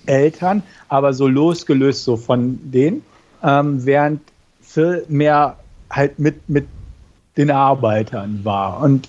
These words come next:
deswegen auch diese Bi-, Verbindung zu Bronco Henry irgendwie ihn gereizt hat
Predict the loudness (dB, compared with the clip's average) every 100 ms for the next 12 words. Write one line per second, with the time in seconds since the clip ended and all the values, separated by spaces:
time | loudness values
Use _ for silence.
0 | -2 -2 0 -2 -2 -2 -2 -4 -2 -2
1 | -2 -2 -2 0 -2 -2 -2 -2 0 -2
2 | 0 0 0 0 0 0 -2 -2 0 -2
3 | -6 _ _ _ _ -4 0 0 -2 -8
4 | -4 0 2 2 0 -2 -2 -2